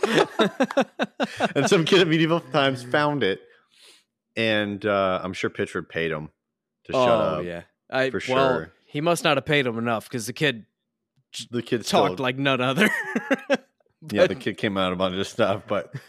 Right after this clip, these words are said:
Speaker 1: <laughs>
Speaker 2: um, yeah, I mean, that's Randy Pitchford in a nutshell. So when we're talking about medieval times and why that's a lot of turkey legs, that's why, because he likes to leave pornographic material on U S Bs at,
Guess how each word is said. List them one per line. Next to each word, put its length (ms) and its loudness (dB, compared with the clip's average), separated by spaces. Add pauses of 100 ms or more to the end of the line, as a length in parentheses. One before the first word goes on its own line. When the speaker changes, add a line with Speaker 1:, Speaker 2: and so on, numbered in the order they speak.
Speaker 1:
<laughs> 220 -8
Speaker 2:
um, 400 0
yeah, 480 2
I 80 -4
mean, 160 -4
that's 240 -2
Randy 240 -2
Pitchford 400 -4
in 80 -6
a 60 -6
nutshell. 480 -2
So 140 -10
when 120 -8
we're 80 -8
talking 240 -2
about 180 -6
medieval 320 -8
times 440 -6
and 100 -10
why 140 -6
that's 160 -10
a 40 -6
lot 140 -4
of 80 -14
turkey 300 -8
legs, 320 -10
that's 160 -20
why, 180 -4
because 300 -18
he 80 -14
likes 240 -12
to 100 -12
leave 220 -14
pornographic 520 -8
material 400 -8
on 100 -10
U 120 -8
S 180 -14
Bs 240 -12
at, 120 -12